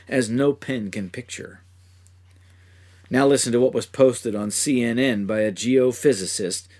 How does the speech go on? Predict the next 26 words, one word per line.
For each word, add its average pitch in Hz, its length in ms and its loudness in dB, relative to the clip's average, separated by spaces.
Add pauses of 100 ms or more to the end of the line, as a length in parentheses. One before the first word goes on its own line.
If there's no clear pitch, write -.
a 170 60 -6
scientist. - 640 -4 (880)
The 127 80 -6
scientists 120 540 -2
amuse 101 500 -2
me. - 320 -16 (760)
They're 135 140 4
so 160 220 6
quick 151 260 2
to 123 80 0
deny 123 400 0
anything 110 560 0
that 110 240 -8
might 131 320 -4
seem 123 400 -2
like 117 240 -4
there 120 220 0
is 107 120 -2
something 131 400 -4
out 113 140 -2
of 107 60 -4
the 120 100 2
ordinary. 107 640 0 (640)
Listen 147 300 -2
to 98 140 -4
it. - 140 -10